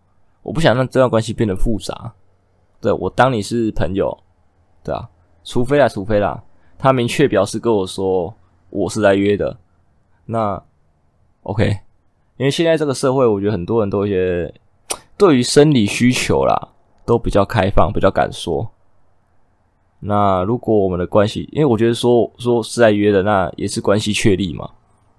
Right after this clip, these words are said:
虽然我最后我发现可能不是，<laughs> 对，他不是，对，他是想要转正的，对，有点，刚开始有点误会他。那想要转正的话，我就觉得说，会不会我们先提出交往的请求，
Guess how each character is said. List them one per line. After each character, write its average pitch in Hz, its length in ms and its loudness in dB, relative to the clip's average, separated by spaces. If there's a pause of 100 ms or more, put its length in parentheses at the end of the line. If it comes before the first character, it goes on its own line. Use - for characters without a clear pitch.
(540)
虽 - 180 2
然 127 140 6
我 98 80 -2
最 117 240 2
后 110 600 4 (340)
我 101 120 -2
发 104 180 4
现 110 240 4
可 - 180 -4
能 95 100 0
不 98 100 -2
是， - 200 0 (200)
<laughs> - 200 -16
对， 110 80 4
他 117 120 2
不 104 100 0
是， 101 200 0 (440)
对， 98 200 -4 (320)
他 127 120 -2
是 131 80 2
想 113 180 2
要 113 60 4
转 95 200 2
正 101 240 4
的， 90 200 -2 (680)
对， - 120 -8
有 110 160 -2
点， 104 200 -4
刚 120 140 0
开 131 60 2
始 113 100 -4
有 107 60 0
点 98 120 -6
误 104 120 -2
会 104 120 4
他。 80 320 -2 (800)
那 117 180 -2
想 113 180 0
要 131 80 4
转 104 240 -2
正 127 180 -2
的 104 100 -2
话， 120 180 6
我 92 120 -2
就 107 140 -2
觉 98 140 -4
得 92 140 -4
说， 95 220 -6
会 123 100 -2
不 117 140 -4
会 110 100 2
我 95 80 0
们 90 160 -6
先 104 160 -4
提 95 180 -8
出 98 180 -4
交 101 200 2
往 95 160 0
的 85 80 -4
请 85 220 -6
求， - 380 -6